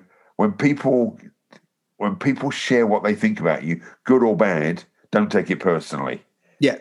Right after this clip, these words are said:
Speaker 2: well, I think the other thing with that is to flip it on its head too. What you think of other,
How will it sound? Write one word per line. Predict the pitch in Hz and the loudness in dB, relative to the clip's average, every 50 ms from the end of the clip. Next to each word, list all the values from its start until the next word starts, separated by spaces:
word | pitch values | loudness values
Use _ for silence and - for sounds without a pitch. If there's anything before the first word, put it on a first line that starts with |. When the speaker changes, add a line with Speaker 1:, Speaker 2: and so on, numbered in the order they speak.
| - | -2
Speaker 2:
well, | 165 160 180 | -2 0 0
I | 185 151 | 0 -2
think | - 208 190 | 0 0 0
the | 156 156 | 2 2
other | 160 160 165 | 2 0 0
thing | 147 170 156 135 127 | 0 0 0 2 2
with | 117 110 | 0 0
that | 117 117 - - | 0 -2 -2 -4
is | 120 - - | -6 -8 -8
to | - | -8
flip | - - 143 131 - - | -4 -2 -2 -2 -2 -2
it | 143 101 | -4 -4
on | 113 110 | -4 -4
its | 92 - - | -4 -6 -4
head | 139 120 98 - | -4 -4 -4 -4
too. | - - 117 101 92 - - - - - - - - | -4 -4 -4 -4 -4 -8 -14 -20 -20 -20 -18 -10 -6
What | 135 120 123 | -4 -2 0
you | 139 123 | -2 -2
think | - - 127 107 | -2 -2 -4 -2
of | 110 117 | -2 -2
other, | 117 117 110 | -2 -2 -2